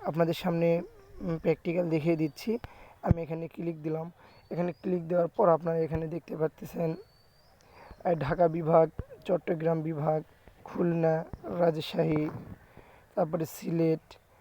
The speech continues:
তারপরে আপনার বরিশাল,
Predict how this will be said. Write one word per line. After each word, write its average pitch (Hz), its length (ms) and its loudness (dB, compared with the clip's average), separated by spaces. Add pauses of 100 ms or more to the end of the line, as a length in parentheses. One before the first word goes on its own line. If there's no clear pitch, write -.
(840)
তারপরে 170 500 4
আপনার 165 220 0
বরিশাল, 160 760 2